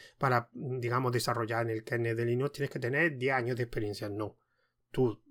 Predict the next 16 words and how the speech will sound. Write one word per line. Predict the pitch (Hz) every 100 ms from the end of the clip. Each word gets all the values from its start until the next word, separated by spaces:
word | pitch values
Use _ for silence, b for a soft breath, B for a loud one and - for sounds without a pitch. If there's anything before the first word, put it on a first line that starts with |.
| -
tienes | 127 107
disponible | 110 - 110 107
el |
código | - 117 131
fuente, | 220 233 302
tú | -
lo | 117
puedes | 110 113
estudiar | 110 - 156 226
y | 240
tú | 139
puedes | 120 110
ap-, | 113 117 -
hacer | - 135
tus | - 147
aportaciones. | 123 120 110 - 107 143 113 98